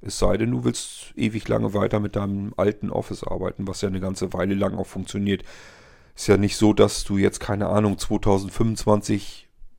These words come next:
wenn wir mal so weit sind, dass du dann dein Office zweitausendneunzehn wegschmeißen musst. Das wird dann sehr wahrscheinlich immer noch funktionieren und arbeiten und laufen.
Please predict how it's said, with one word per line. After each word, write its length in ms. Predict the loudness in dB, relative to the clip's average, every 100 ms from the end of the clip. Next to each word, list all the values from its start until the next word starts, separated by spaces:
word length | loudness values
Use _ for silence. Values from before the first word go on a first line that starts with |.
| _
wenn 280 | -4 0 2
wir 100 | 2
mal 120 | 2
so 160 | 0 2
weit 200 | 0 2
sind, 240 | -2 0
dass 120 | -2 -4
du 80 |
dann 300 | 0 2 2
dein 180 | 2 2
Office 280 | 0 -2 -6
zweitausendneunzehn 800 | -4 0 2 2 2 2 2 -2 -4 -16 -20 _ 2
wegschmeißen 600 | 4 4 6 6 6 4
musst. 160 | 2
Das 140 | -4 0
wird 180 | 0
dann 200 | 2 0
sehr 200 | 0 -2
wahrscheinlich 440 | -2 -4 -2 -2 -2
immer 180 | -2 -2
noch 100 | -4
funktionieren 600 | -6 -6 -4 -2 0 -2
und 100 | -2
arbeiten 340 | -4 -4 -4
und 140 | -2
laufen. 420 | 0 0 0 -6